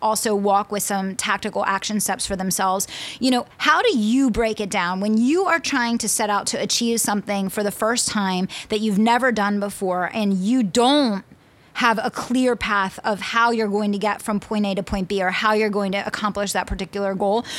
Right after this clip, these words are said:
What are some of the things that you do to start, uh, mapping out how you're gonna make that happen and to actually try to start moving the needle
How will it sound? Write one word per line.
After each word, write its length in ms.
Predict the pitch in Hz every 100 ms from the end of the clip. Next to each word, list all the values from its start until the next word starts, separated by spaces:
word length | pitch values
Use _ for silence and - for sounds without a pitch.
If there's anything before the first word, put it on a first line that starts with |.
| -
What 160 | - 359
are 100 | 508
some 200 | - 294
of 80 | 247
the 120 | 220
things 320 | - 214 214
that 140 | 196 -
you 540 | 180 190 220 233 262 -
do 400 | 226 269 277 311 - -
to 120 | -
start, 440 | - 247 220 214 - - -
uh, 140 | 214 208
mapping 460 | 233 233 226 226 220
out 200 | 208 -
how 100 | 220
you're 160 | 208
gonna 160 | 208 202
make 160 | 196
that 140 | 202 196
happen 340 | 196 190 240
and 120 | 202
to 100 | 202
actually 420 | 196 208 - 220 202
try 240 | 196 202
to 80 | 202
start 320 | - 196 190
moving 340 | 196 190 190
the 80 | 180
needle 460 | 180 170 180 190